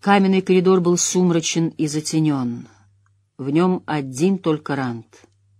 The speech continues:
Он не мог сказать, откуда пробивался свет, каким бы тусклым тот ни был. На голых серых стенах не было ни свечей, ни фонарей, не было вообще ничего, что объясняло бы смутное неясное освещение.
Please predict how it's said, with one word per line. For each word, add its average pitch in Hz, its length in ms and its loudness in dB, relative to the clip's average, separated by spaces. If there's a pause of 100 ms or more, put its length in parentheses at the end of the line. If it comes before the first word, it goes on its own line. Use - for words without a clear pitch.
(1000)
Он 226 140 2
не 226 60 4
мог 226 160 2
сказать, 214 360 -2
откуда 196 420 -4
пробивался 147 540 -4
свет, 185 400 -4 (1120)
каким 220 480 4 (120)
бы 180 160 0
тусклым 226 680 -2
тот 208 240 -2
ни 170 160 2
был. 131 260 -4 (640)
На 170 400 2
голых 185 300 4
серых 180 440 0
стенах 180 400 0
не 175 80 2
было 160 140 0
ни 160 140 2
свечей, 180 500 2
ни 185 120 0
фонарей, 156 540 2 (920)
не 165 120 2
было 175 180 2
вообще 180 340 2
ничего, 233 400 0
что - 180 -8
объясняло 151 580 0
бы 123 140 -6
смутное 147 480 -6
неясное 135 480 -4
освещение. 135 800 -8